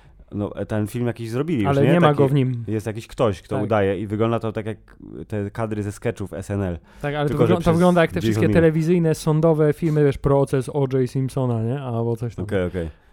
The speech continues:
Speaker 2: Cuba Gooding Junior jako O J Simpson.
Speaker 1: <laughs>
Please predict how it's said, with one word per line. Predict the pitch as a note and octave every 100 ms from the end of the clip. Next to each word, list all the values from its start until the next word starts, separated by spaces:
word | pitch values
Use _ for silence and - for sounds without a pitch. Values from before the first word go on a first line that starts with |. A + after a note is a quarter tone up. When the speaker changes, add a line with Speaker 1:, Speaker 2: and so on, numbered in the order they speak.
| -
Speaker 2:
Cuba | D#3 C3+
Gooding | C3+ D3 C#3 C3
Junior | C#3+ C#3 B2
jako | B2 - B2+ B2
O | C3+ B2+
J | B2+ A#2+
Simpson. | B2+ A2+ G#2+
Speaker 1:
<laughs> | A2+ A#2+